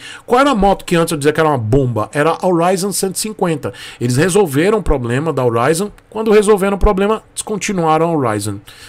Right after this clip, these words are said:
cento e cinquenta, que utilizava a mesma mecânica, inclusive, da Honda cento e cinquenta. Uma pena. Acredito que eles descontinuaram a Horizon por causa do Promote cinco que tá vindo aí.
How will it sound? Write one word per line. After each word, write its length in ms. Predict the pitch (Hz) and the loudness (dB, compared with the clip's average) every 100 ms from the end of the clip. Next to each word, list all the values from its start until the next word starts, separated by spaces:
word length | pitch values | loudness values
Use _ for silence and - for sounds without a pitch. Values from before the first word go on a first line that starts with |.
| - | -18
cento 220 | - 151 | -4 -4
e 20 | 147 | -2
cinquenta, 500 | 160 131 104 101 92 _ _ _ _ _ _ _ - - | -6 -6 -6 -8 -16 _ _ _ _ _ _ _ -20 -4
que 80 | 240 | 0
utilizava 500 | - 202 165 151 156 | 0 0 0 0 0
a 20 | |
mesma 260 | 147 151 180 | -2 -2 -2
mecânica, 500 | 180 170 151 170 170 | -4 -2 -4 -4 -8
inclusive, 420 | 151 131 120 151 | -6 -4 -4 -4
da 120 | 190 | -4
Honda 500 | 143 120 175 120 87 _ | -4 -4 -4 -4 -8 _
cento 260 | - - 131 | -8 -4 -4
e 40 | - | -4
cinquenta. 500 | 208 160 107 - - - - - - | -6 -4 -6 -8 -20 -20 -20 -16 -10
Uma 80 | |
pena. 420 | 131 202 214 226 214 - - - | -2 2 4 2 -2 -12 -16 -4
Acredito 480 | - 247 175 185 - | 0 2 2 0 2
que 80 | |
eles 220 | 190 185 151 | 2 2 0
descontinuaram 680 | - 175 160 160 143 143 139 | -2 -2 -4 -2 0 0 0
a 20 | |
Horizon 400 | 120 131 143 143 | 0 2 0 -2
por 180 | 147 - | -4 -4
causa 220 | 135 127 | -4 -2
do 140 | 127 | -4
Promote 540 | 127 147 113 117 - - _ _ _ _ - | -2 -2 -2 -4 -8 -14 _ _ _ _ -6
cinco 480 | - - 165 214 - | 0 2 2 2 -4
que 80 | - | -2
tá 120 | 139 | -2
vindo 260 | 120 131 | 0 2
aí. 280 | 151 147 208 | 2 2 -2